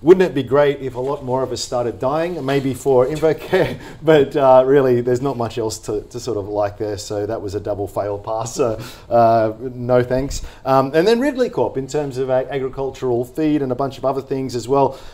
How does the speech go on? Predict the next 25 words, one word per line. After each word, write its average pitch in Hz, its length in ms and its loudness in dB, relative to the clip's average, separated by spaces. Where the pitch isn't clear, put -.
Um, 147 540 6
it 180 100 4
w-, 170 240 -2
we 185 100 -2
couldn't 240 260 -4
get 170 200 -2
that 160 140 0
one 147 200 4
over 139 320 2
the 127 100 -2
line, 135 340 -2
although, 123 600 0
uh, 117 340 -6
Mark 135 240 -8
did 120 120 -6
make 110 200 -12
some 110 120 -16
interesting 107 360 -18
points 98 400 -16
that 98 200 -12
this 110 300 -12
is 101 220 -12
at 95 180 -12
least 101 300 -12
very 92 420 -10